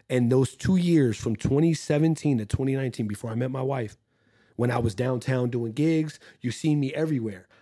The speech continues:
I was doing face painting gigs here. I was this, I was that. I was figuring out who I was.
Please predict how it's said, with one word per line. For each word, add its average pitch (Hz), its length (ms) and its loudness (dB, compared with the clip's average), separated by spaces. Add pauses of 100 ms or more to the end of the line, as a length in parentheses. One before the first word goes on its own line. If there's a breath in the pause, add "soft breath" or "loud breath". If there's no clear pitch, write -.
I 131 120 0
was 117 260 2 (260 loud breath)
doing 139 220 4
face 165 260 2
painting 139 320 2
gigs 123 280 0
here. 147 280 0
I 117 60 -8
was 117 200 -6
this, 156 240 -2
I 139 40 -6
was 123 140 -4
that. 147 140 -4
I 127 40 -6
was 127 160 -4
figuring 160 440 -4
out 127 260 -10
who 131 180 -2
I 113 100 -8
was. 104 480 -8